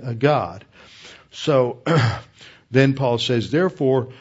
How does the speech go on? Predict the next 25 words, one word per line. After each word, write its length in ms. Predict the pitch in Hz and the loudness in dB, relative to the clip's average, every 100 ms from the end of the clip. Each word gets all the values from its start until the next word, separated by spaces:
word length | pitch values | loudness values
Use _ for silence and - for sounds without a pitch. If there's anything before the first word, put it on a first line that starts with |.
| - - | -20 -6
the 180 | 104 127 | 2 2
one 500 | 120 117 151 190 202 | 4 2 2 2 0
whom 360 | 170 160 147 | -2 -2 0
you 140 | 135 135 | 0 0
worship 500 | 123 160 160 147 117 | 0 -2 -2 -6 -4
without 420 | 113 - 127 127 | -6 -4 -4 -4
knowing." 480 | 127 135 117 92 - - _ _ _ _ _ _ _ - | -2 0 -2 -6 -18 -20 _ _ _ _ _ _ _ -2
Now, 140 | 131 | 0
he's 260 | 123 143 151 | 2 0 0
not 220 | 190 180 | -2 -2
saying 320 | 180 180 143 | -2 0 0
this 260 | 135 131 - | 0 -2 -6
idol 400 | 131 147 147 139 | -4 -2 -2 -4
to 180 | - 123 | -6 -6
the 200 | 117 127 | -4 -2
unknown 400 | 131 131 120 110 | -2 -2 -2 -2
God 520 | 120 135 120 113 113 - | -2 -2 -2 -4 -8 -2
is 640 | 135 123 117 113 113 - - _ _ _ _ _ _ _ _ - | 2 4 4 2 -4 -14 -20 _ _ _ _ _ _ _ _ -10
the 100 | 110 | -4
God 300 | 117 120 113 | 0 2 0
of 100 | 107 | 0
Abraham, 600 | 117 117 110 110 104 107 - 113 | 0 0 -4 -6 -8 -10 -16 -8
Isaac, 440 | 107 113 110 104 | -4 -4 -4 -8
and 140 | 104 98 | -8 -6
Jacob. 480 | 123 123 120 101 | -2 -2 -2 -10